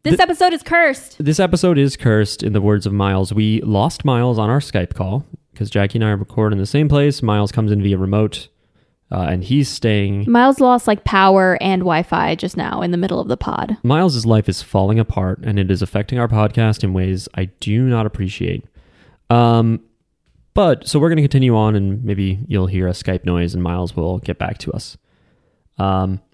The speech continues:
Speaker 1: What were we talking about? We were talking about the animation.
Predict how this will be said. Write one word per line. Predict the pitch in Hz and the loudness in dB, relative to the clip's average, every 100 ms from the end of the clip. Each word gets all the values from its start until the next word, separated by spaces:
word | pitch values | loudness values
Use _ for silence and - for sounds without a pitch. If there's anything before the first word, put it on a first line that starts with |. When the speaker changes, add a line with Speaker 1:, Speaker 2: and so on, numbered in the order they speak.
| _ _ _ _ _ _ _ | _ _ _ _ _ _ _
Speaker 1:
What | 262 320 | 4 6
were | 302 | 6
we | 277 | 2
talking | 254 220 | 0 2
about? | 196 180 | 0 2
We | |
were | 262 | 0
talking | 269 262 | 0 -2
about | 254 | -4
the | 226 | -2
animation. | 233 220 196 180 - - | -2 0 0 -2 -4 -8